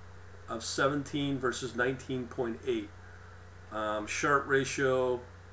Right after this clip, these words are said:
yeah, so it drops. When you take out these two, the U S D Thai baht and the Nasdaq, it does bring down the, um, performance. Uh,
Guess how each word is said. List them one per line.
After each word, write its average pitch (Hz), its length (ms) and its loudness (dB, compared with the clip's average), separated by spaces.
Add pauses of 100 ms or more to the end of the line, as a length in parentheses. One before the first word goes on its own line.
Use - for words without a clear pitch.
yeah, 196 220 4
so 143 220 0
it 120 60 4
drops. 123 420 4
When 113 180 -4
you 127 80 -2
take 160 240 0
out 147 260 4 (540)
these 131 260 -2
two, 156 380 2 (800)
the 123 80 -4
U 127 140 6
S 123 80 4
D 123 140 -2
Thai 131 320 2
baht 127 480 6
and 117 320 0
the 113 280 -2
Nasdaq, 123 500 2
it 117 200 -6
does 117 280 0
bring 113 320 -2
down 110 480 0
the, 104 280 -6 (1200)
um, 104 460 -4 (300)
performance. - 840 -6 (1120)
Uh, 110 480 4